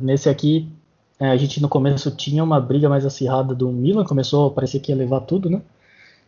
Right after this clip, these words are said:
E aí, só que até eu tava, andei lendo uns artigos ultimamente aí, mais voltados pra questão de análise do, dos dados dos time, e, dos times, e ele fala, e eles falavam mesmo que,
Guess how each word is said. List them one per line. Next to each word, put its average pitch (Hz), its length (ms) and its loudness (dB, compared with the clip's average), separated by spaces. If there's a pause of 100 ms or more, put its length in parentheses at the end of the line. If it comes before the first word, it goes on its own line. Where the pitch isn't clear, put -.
(160)
E 143 160 4
aí, 139 300 8
só 160 160 2
que 160 380 4
até 151 260 0
eu 147 60 0
tava, 139 280 0
andei 127 280 -2
lendo 123 200 0
uns 123 140 -4
artigos 117 480 -2
ultimamente 117 560 -4
aí, 117 260 -2
mais 120 220 -2
voltados 117 400 0
pra 113 180 -4
questão 113 480 -6
de 113 220 -2
análise 113 420 0
do, 110 300 -2 (540)
dos 208 140 4
dados 135 380 4
dos 123 180 -4
time, 165 400 0
e, 147 200 -2
dos 131 200 -4
times, 175 360 -4
e 160 60 0
ele 160 180 -2 (140)
fala, 165 320 0
e 135 80 0
eles 139 160 0
falavam 160 340 0
mesmo 131 280 -2
que, 120 440 0